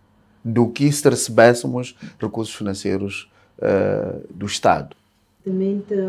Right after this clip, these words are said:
Speaker 2: um novo ciclo de governação que é marcado por um grande desafio, que é a diversificação da economia nacional. Olhando para os próximos cinco anos, quais são os projetos ou as principais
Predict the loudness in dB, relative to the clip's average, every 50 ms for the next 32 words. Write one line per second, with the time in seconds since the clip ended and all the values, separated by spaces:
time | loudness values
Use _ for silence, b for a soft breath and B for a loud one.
0 | -4 -4 -2 0 0 0 0 -2 -6 -8 -6 -6 -4 -4 -4 -6 -6 -10 -12 -10
1 | -10 -8 -8 -8 -8 -8 -10 -8 -8 -6 -6 -6 -6 -8 B B B B B B
2 | -4 -2 0 0 0 2 2 2 2 0 0 2 2 2 2 2 4 4 4 4
3 | 4 2 0 -2 -2 -4 -4 -6 -4 -2 -2 -2 -4 -2 2 4 4 4 4 2
4 | 0 -2 -6 -2 0 2 2 2 0 0 -2 -4 -2 -2 0 2 2 2 2 0
5 | -2 -4 -6 -4 -2 -2 -2 -2 -2 -4 -4 -4 -4 -6 B B B B B -4
6 | -2 0 0 2 2 2 2 2 2 2 4 4 4 4 6 6 4 4 2 -2
7 | B B B B B B -2 0 2 4 4 4 2 2 0 2 4 4 4 4
8 | 2 0 -4 -6 -10 -14 -20 -20 -20 -20 -16 -4 2 4 6 8 10 12 12 12
9 | 12 10 6 2 0 0 -4 -2 2 4 4 4 4 2 0 -4 -6 -4 -2 -2
10 | -2 -4 -6 -6 -6 -4 -2 -2 -2 -2 -2 -6 -10 -12 -12 -12 -2 4 6 6
11 | 6 8 6 4 4 4 0 -2 0 0 2 2 2 0 0 0 0 0 0 -2
12 | -4 -10 -6 -2 -2 -2 -2 -2 -6 -4 4 6 8 8 8 6 4 2 2 0
13 | -2 -2 -2 -6 -8 B